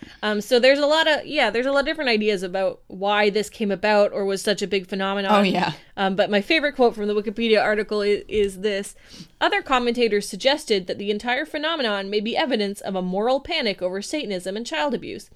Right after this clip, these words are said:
Speaker 1: Skeptical explanations for allegations of S R A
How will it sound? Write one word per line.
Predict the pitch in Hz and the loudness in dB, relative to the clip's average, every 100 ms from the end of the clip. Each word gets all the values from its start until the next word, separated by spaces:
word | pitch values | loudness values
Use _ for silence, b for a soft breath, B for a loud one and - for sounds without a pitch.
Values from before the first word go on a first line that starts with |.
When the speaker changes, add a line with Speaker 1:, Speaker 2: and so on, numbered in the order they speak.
| b b b b | b b b b
Speaker 1:
Skeptical | - 302 330 427 359 | -4 0 0 -2 -4
explanations | 285 - 240 247 240 226 | -4 -4 -2 0 -2 -6
for | 214 - | -6 -2
allegations | 202 190 190 294 359 247 | 0 0 0 -2 -2 -2
of | 190 180 - | -2 -2 -2
S | 196 | -4
R | 190 180 180 | -2 -2 -2
A | 175 190 | -2 -4